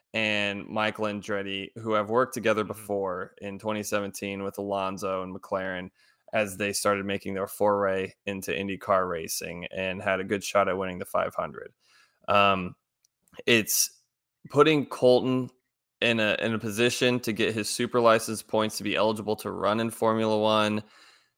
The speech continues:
Speaker 1: And it, it unfortunately kind of puts Pato, uh, seemingly a step back. Um, they were going to use those F P one opportunities to try to gain, um,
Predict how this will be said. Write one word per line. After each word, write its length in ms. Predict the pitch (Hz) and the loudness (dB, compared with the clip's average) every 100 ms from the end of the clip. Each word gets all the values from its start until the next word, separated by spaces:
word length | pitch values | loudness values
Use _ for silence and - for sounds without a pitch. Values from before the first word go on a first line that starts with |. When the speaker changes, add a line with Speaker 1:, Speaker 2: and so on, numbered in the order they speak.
| _ _ _ _ _ _ _ _ | _ _ _ _ _ _ _ _
Speaker 1:
And 500 | 117 127 131 131 127 | -2 2 4 4 4
it, 240 | 113 123 - | 2 2 0
it 200 | 120 135 - | -4 -4 0
unfortunately 640 | 139 131 143 160 165 156 | 0 2 4 4 4 0
kind 200 | 139 143 | 2 2
of 80 | 139 | 4
puts 240 | 143 120 - | 2 0 -2
Pato, 680 | 120 127 139 127 123 120 - - - | 2 6 8 8 8 4 0 -12 -12
uh, 120 | - - - - - | -12 -12 -12 -14 -8
seemingly 540 | - 147 165 131 120 | -2 0 2 2 2
a 60 | 110 | 0
step 420 | - 117 104 - | 2 2 2 0
back. 480 | 104 107 120 - - _ _ _ _ - | 0 2 0 -6 -20 _ _ _ _ 0
Um, 440 | 110 107 101 95 - | 2 4 0 -6 -12
they 460 | 113 117 127 135 - | -4 0 2 0 -4
were 180 | 120 110 | -6 -4
going 280 | 117 117 110 | -2 -2 -2
to 140 | 110 | -6
use 440 | 104 110 117 104 | -4 -4 -4 -6
those 300 | - 110 107 - | -2 0 -2 0
F 220 | 113 117 - | 0 0 -4
P 180 | - 110 | -6 -4
one 300 | 104 104 104 | -2 -2 0
opportunities 880 | 101 98 98 - 113 107 101 101 - | -2 -4 -8 -8 -6 -4 -6 -8 -10
to 100 | 101 | -12
try 240 | - 101 | -2 -2
to 100 | 101 | -2
gain, 560 | 95 107 104 101 98 92 - _ - | -6 -4 -2 -4 -6 -12 -16 _ -6
um, 440 | 95 95 87 85 | -4 -2 -4 -10